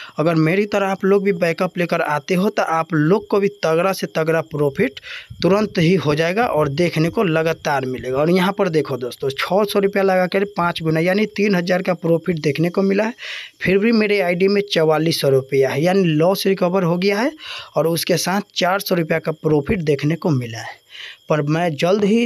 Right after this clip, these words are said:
तगड़ा वाला प्रॉफिट कर लूँगा, क्योंकि मैं ऊपर और नीचे तीन, ऊपर और नीचे हमेशा घर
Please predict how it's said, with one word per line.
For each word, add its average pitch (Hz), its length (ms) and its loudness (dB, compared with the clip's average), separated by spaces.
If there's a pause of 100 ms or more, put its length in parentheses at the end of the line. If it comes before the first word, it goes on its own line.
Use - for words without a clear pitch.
(140)
तगड़ा 175 280 2
वाला 196 200 0
प्रॉफिट 180 460 -4
कर 175 180 0
लूँगा, 196 280 0 (120)
क्योंकि 214 280 2
मैं 214 240 2
ऊपर 208 320 0
और 175 220 0
नीचे 156 380 0 (160)
तीन, 175 300 2 (600)
ऊपर 208 340 2
और 202 100 2
नीचे 160 360 0 (420)
हमेशा 170 540 0
घर 180 240 -2